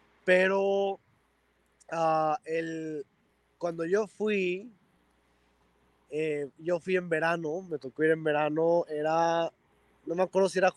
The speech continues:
julio o los prin-, o principios de agosto, pero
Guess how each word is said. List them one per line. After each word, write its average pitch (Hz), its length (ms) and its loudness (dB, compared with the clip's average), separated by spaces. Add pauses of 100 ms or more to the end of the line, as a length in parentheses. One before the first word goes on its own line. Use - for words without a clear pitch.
julio 196 500 2
o 151 420 0
los 135 220 -6
prin-, 143 460 -4
o 143 140 0
principios 151 560 4
de 139 80 6
agosto, 165 680 6 (2000)
pero 202 720 8